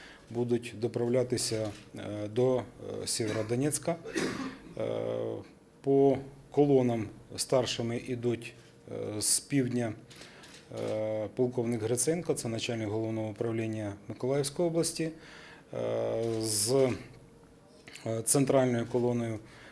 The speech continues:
на Краматорськ з Харкова, е, з вулиці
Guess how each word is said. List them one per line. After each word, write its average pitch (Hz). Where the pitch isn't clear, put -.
на 117
Краматорськ 120
з -
Харкова, 113
е, -
з 107
вулиці 113